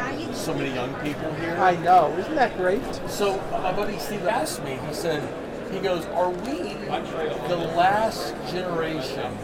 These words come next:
Speaker 1: to really care about sports cards?" And I said, "Absolutely not." I go, "In fact, the hobby may be, it,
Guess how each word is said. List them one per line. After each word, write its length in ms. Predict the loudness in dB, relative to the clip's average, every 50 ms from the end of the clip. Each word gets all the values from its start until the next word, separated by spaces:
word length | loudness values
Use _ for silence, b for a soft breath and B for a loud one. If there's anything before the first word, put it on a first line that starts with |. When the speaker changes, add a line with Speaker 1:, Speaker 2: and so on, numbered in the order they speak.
| -8 -8 -8 -8 -8 -8 -8 -8 -8 -10 -10 -10 -10 -10 -8 -4
Speaker 1:
to 140 | -2 -2
really 360 | -2 0 0 0 0 0 -4 -6 -6 -6
care 220 | -4 -4 -2 -2
about 240 | -2 -2 -2 -4 -4
sports 360 | -6 -6 -4 -2 -2 -2 -2 -2
cards?" 320 | -2 -2 -2 -2 -4 -6
And 80 | -6 -6
I 100 | -6 -6
said, 280 | -6 -6 -4 -4 -4 -6 -6 -8 -4 -2
"Absolutely 880 | 2 2 2 2 0 -2 -4 -4 -4 -4 -2 -2 -2 -2 -2 -4 -4 -4 -2
not." 260 | 0 0 0 0 0 0
I 240 | -2 -2 -2 -2
go, 180 | 0 0 0 0
"In 120 | -2 -4
fact, 420 | -4 2 4 4 6 4 4 0 -2 -6 -6 -6 -6 -6 -6 -6 -6 -6 -4 -2
the 100 | -2 -2
hobby 360 | 0 0 0 0 0 0 0 -4 -4
may 180 | -4 -4 -4 -4 -4
be, 160 | -4 -4 -4 -4 -4 -4 -4 -4 -4 -4 -4 -4 -4 -4 -6 -6 -6 -6 -6 -6 -6 -6 -6 -6 -6 -6 -6 -6 -6 -6 -6 -6 -6 -4
it, 160 | -2 -2 -2